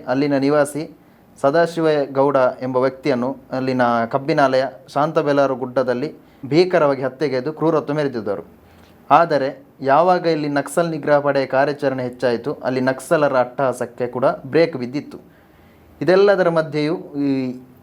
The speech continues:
ಈ ದಟ್ಟ ಕಾಡಿನ ನಡುವೆ ನಾಲ್ಕೈದು ಕುಟುಂಬಗಳು ಒಂದು ಈಗಲೂ ವಾಸ ಮಾಡುತ್ತಿವೆ. ಅದರಲ್ಲೂ ಇಲ್ಲೊಬ್ಬರು ಇಳಿ ವಯಸ್ಸಿನ ವ್ಯಕ್ತಿ ಸುಮಾರು ನಲವತ್ತೈದು ವರ್ಷಗಳಿಂದ ಈ ಕಬ್ಬಿನಾಲೆಯ ಭಯಾನಕ ಕಾಡಿನ ಮಧ್ಯೆ ಏಕಾಂಗಿಯಾಗಿ ಬದುಕು ಸಾಗಿಸ್ತಿದ್ದಾರೆ. ಅಲ್ಲದೆ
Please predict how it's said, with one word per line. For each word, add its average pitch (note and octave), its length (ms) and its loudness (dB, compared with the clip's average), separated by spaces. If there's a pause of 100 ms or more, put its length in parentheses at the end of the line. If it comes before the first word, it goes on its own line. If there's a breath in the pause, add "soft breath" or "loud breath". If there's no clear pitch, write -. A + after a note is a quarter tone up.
ಈ C#3 200 2
ದಟ್ಟ C#3 300 2
ಕಾಡಿನ D#3+ 480 2
ನಡುವೆ C#3 480 -4
ನಾಲ್ಕೈದು E3 460 0
ಕುಟುಂಬಗಳು C#3+ 500 -2
ಒಂದು C3 220 -2
ಈಗಲೂ D3 380 2
ವಾಸ C3+ 260 2
ಮಾಡುತ್ತಿವೆ. B2 540 -4
ಅದರಲ್ಲೂ D3 600 -2 (360 soft breath)
ಇಲ್ಲೊಬ್ಬರು C#3+ 680 0
ಇಳಿ D#3+ 180 2
ವಯಸ್ಸಿನ E3 380 2
ವ್ಯಕ್ತಿ C#3+ 440 -4
ಸುಮಾರು D3 460 2
ನಲವತ್ತೈದು D#3 600 0
ವರ್ಷಗಳಿಂದ C3 460 -2 (380)
ಈ C3 140 -6
ಕಬ್ಬಿನಾಲೆಯ C#3+ 640 2
ಭಯಾನಕ C#3+ 440 0
ಕಾಡಿನ C3+ 340 0
ಮಧ್ಯೆ B2+ 300 -4
ಏಕಾಂಗಿಯಾಗಿ C#3+ 680 0
ಬದುಕು C#3 300 -4
ಸಾಗಿಸ್ತಿದ್ದಾರೆ. A#2+ 640 -4 (460 loud breath)
ಅಲ್ಲದೆ D3 440 2